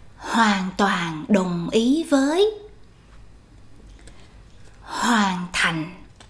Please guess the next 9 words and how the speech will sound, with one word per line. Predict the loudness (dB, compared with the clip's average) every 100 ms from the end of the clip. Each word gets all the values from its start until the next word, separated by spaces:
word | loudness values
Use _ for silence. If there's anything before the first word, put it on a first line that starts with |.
| -20 -20 -20 -20 -20 -20 -20
hoàn | -12 -2 2 2 2 -4 -4
thành. | -2 -2 -2 -8 -10 -16 -20 -20 -20 -20 -20 -20 -20 -20 -20 -20 -20 -20 -20 -16
Hoàn | -6 2 4 2 0
thành | -2 -2 -2 -4 -8 -6
một | 0 0 0 0 4
nhiệm | 6 6 2
vụ. | 2 0 0 -2 -4 -14 -20 -20 -20 -20 -20 -20 -20 -20 -20
Hoàn | -8 0 2 2 0
thành | -2 -2 -2 -6